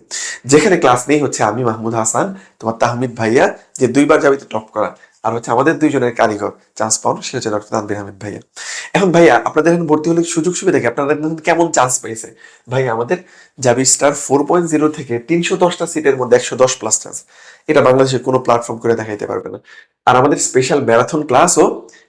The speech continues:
পিডিএফ, এটার মাহাত্ম্য তুমি শুধুমাত্র এক্সাম হলেই বুঝবা। ঠিক আছে? তোমরা যারা ভর্তি হইতে চাও, নয়শো নিরানব্বই টাকা দিয়ে ভর্তি হইতে পারো। এখন চলো আমরা কোশ্চেনগুলো যদি দেখি।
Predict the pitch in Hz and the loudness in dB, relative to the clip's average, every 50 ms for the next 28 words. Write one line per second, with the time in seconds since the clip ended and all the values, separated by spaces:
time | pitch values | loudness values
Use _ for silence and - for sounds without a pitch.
0 | _ - 151 135 123 107 - - - - - 127 127 160 170 151 147 139 123 139 | _ -6 -2 0 0 0 0 -2 -6 -4 -2 4 4 4 4 4 2 0 0 0
1 | 147 - - 170 - 165 143 135 - 127 123 117 117 117 - - 123 117 117 127 | -2 0 -2 0 2 2 0 0 -2 -4 -2 -2 -2 0 2 2 2 4 2 2
2 | 127 127 110 101 104 113 113 110 107 104 - - - _ _ _ - - - - | 2 2 0 2 2 2 0 0 -4 -10 -12 -20 -20 _ _ _ -20 -20 -20 -20
3 | _ - 160 170 - 123 123 127 127 131 123 - 131 123 - - 127 127 131 135 | _ -2 -2 -2 0 2 4 6 6 6 6 6 4 -2 -2 0 -2 0 0 0
4 | 131 131 131 143 185 226 220 - - - - _ _ - 120 117 - - 131 120 | 2 4 4 6 6 6 4 2 -4 -14 -20 _ _ 2 2 2 2 0 2 2
5 | 120 120 127 117 - 120 127 127 135 131 165 226 - - - - - _ _ _ | 4 4 4 2 4 2 4 4 4 6 6 4 4 2 -2 -8 -14 _ _ _
6 | 123 117 117 - 120 110 101 - 104 - 104 98 - - - - - - - - | -8 -8 -8 -6 -8 -8 -8 -8 -6 -6 -6 -6 -8 -12 -16 -16 -16 -16 -4 -2
7 | 240 - 214 214 - 214 196 156 135 135 - - _ _ 147 - 175 139 131 131 | -2 -2 -2 2 4 6 6 6 4 2 0 -8 _ _ -4 0 2 2 0 0
8 | - _ 180 180 - - 196 185 151 139 123 113 117 107 101 98 104 101 - - | -2 _ -4 -4 -2 -2 -2 -2 0 -2 -2 -2 -4 -8 -6 -8 -8 -8 -8 -12